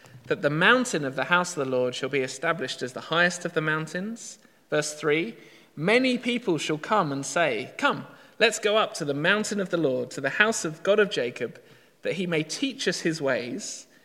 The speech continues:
and that we may walk in his paths. For out of Zion this city shall go the law, and the word of the Lord from Jerusalem.'"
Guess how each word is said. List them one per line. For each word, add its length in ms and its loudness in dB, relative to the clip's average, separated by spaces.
and 140 -2
that 180 -4
we 160 4
may 200 2
walk 380 8
in 100 -2
his 200 -2
paths. 800 -2
For 200 -10
out 360 2
of 120 0
Zion 520 0
this 180 0
city 400 -6
shall 220 0
go 260 4
the 140 0
law, 460 0
and 120 -2
the 60 2
word 300 8
of 100 -2
the 60 0
Lord 360 4
from 300 -2
Jerusalem.'" 840 -4